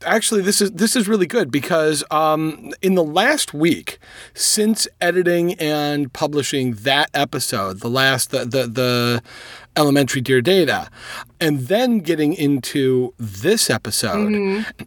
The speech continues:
Speaker 1: and then watching some Black Mirror because
Speaker 2: Yeah.
Speaker 1: you know, I really needed to twist my brain a little bit. Um, I really started to look at, at,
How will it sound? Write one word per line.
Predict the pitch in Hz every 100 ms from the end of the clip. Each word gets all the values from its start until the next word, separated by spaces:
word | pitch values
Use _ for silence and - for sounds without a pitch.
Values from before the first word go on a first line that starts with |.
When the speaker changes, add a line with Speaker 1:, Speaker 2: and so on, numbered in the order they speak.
| 160
Speaker 1:
and | 160
then | 160 147
watching | 143 135 135 123
some | - 120
Black | 127 117 -
Mirror | 147 131 107 113
because | 117 107 110 98 95 95 - - _
Speaker 2:
Yeah. | 190 170 185 165 180 190 - _ -
Speaker 1:
you | 156
know, | 139 123 127 127 127
I | 131
really | 135 123 151 139
needed | 131 123 110
to | 113
twist | - 131 -
my | 120
brain | 107 127 131 143
a | 120
little | 113 107
bit. | 98 101 117 - - - - -
Um, | 147 143 139 139 139 139 - - - _ -
I | 170
really | 180 151 240 262
started | - 196 190
to | -
look | 185 214 233 170
at, | 160 156 156 _ _ _ _ _ _
at, | 156 151 147 147 123